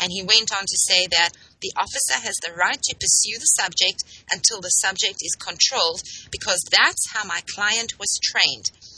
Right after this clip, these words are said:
From his perspective, this both explained and justified the use of a taser as a club with which, in the assailant's own words, he smashed the victim's face to hell.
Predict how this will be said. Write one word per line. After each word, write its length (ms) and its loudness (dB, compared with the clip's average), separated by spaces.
From 140 -6
his 320 0
perspective, 600 -4
this 160 0
both 280 0
explained 680 0
and 200 0
justified 760 -2
the 100 4
use 300 0
of 100 -2
a 100 -8
taser 460 0
as 120 -2
a 60 -10
club 340 2
with 180 -8
which, 540 0
in 120 -4
the 140 2
assailant's 600 -2
own 160 -8
words, 420 0
he 140 -2
smashed 720 2
the 120 -8
victim's 600 0
face 340 4
to 160 2
hell. 260 2